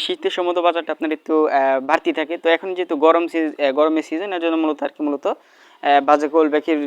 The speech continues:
ডিমের দাম এবং কোয়েল পাখির বাচ্চার দাম, হ্যাঁ, বাচ্চার বাজার, ডিমের বাজার কম রয়েছে। তো এই ক্ষেত্রে এখন যদি আপনি বর্তমান বাজার থেকে আপনি, আহ, কোয়েল পাখিটা কিনতে চান, একদম রানিংটা যেটা আর কি মূলত আপনার বাসায় আসার পর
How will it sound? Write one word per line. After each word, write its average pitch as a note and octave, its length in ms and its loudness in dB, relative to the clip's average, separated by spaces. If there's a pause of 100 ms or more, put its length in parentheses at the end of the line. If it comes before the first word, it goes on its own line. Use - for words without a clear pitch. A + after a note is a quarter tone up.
ডিমের D#3 320 2
দাম D3 240 4
এবং C#3+ 120 0 (100)
কোয়েল D3 200 2
পাখির C#3 280 -4
বাচ্চার E3 340 0
দাম, D3+ 180 2 (260)
হ্যাঁ, F#3+ 140 -2
বাচ্চার D#3 360 2
বাজার, D3+ 240 4
ডিমের D#3+ 280 0
বাজার C#3+ 180 0 (180)
কম A3+ 100 2 (100)
রয়েছে। C3+ 240 -4 (440)
তো - 100 -20
এই A#3+ 60 2
ক্ষেত্রে A#3+ 200 -2
এখন A3 220 2
যদি A3+ 220 -2
আপনি A3 120 -10 (120)
বর্তমান G3+ 340 0
বাজার F#3+ 200 2
থেকে F#3+ 220 -6
আপনি, E3+ 180 -6 (120)
আহ, D3 340 2
কোয়েল D#3+ 160 0
পাখিটা D3+ 220 -4
কিনতে F#3 340 -6
চান, F3+ 140 -4 (400)
একদম D#3+ 240 0 (100)
রানিংটা D#3+ 440 4
যেটা D3 200 0
আর B2+ 100 -4
কি D#3 60 -8
মূলত C#3 300 -4
আপনার C3+ 220 -6
বাসায় C3+ 240 -4
আসার - 220 -8
পর G3 100 4